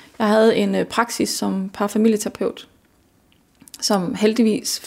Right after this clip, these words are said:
fik jeg et lokale lige over på den anden side af vejen, af der, hvor vi boede, så det var jo ret praktisk, så jeg havde ikke så meget, øh, kørsel. Der var jo også børn, og der skulle hentes meget til hinanden, arbejdede lang tid, så det var mig, der ligesom hentede og, og bragte børnene til det ene og det andet, øhm,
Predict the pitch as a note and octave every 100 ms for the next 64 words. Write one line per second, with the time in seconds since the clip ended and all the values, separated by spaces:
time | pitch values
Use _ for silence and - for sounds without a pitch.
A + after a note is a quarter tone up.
0 | - G#3+ G#3+ F#3+ F3+ G3+ G3 G#3+ G3+ -
1 | G3+ G3 G#3 G#3 G3 G3+ F#3 - - -
2 | - - G3+ G#3 F#3+ F#3+ F#3+ G3+ G#3 B3+
3 | - G#3 G#3 G#3 F#3 E3+ - - - -
4 | G3+ - - G3+ G3+ G3+ G#3+ - G#3 G#3
5 | A3 G#3 F#3+ F#3+ - _ - - G#3+ G3+
6 | - - G#3 G#3 G3 G3+ - A3 G#3 F#3+
7 | G3+ - A3 A3+ A3+ A3+ A#3+ A3 A3 G#3
8 | G3+ G3 G3 F#3+ G3 G#3 A#3+ - A#3 -
9 | - G#3 G3+ - G#3+ G3+ F#3+ G#3 G#3+ G#3
10 | G#3+ A3 G3 - - - - - - _
11 | - A3+ A3+ G#3 G3+ F#3 F3+ F#3 F3+ -
12 | _ _ F#3+ - E3 - A3 G#3 F#3 -
13 | G3+ G3+ G#3+ G3+ G3+ G3+ A3 G#3 - C4
14 | G3 G3 F#3 F#3+